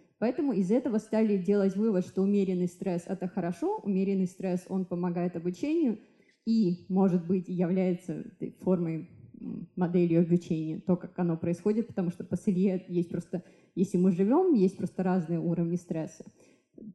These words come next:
то вот, вот то, что когда, э, понижена температура воды еще больше, это стали с-, э, связывать с чрезмерным стрессом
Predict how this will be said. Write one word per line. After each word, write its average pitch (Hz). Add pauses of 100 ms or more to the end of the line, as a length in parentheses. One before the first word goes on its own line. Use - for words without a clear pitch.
то 233
вот, 208
вот 208
то, 262
что 240
когда, 214
э, 196 (840)
понижена 202
температура 190
воды 185
еще 190
больше, 262 (280)
это 214
стали 214
с-, 214 (140)
э, 180
связывать 196
с -
чрезмерным 202
стрессом 311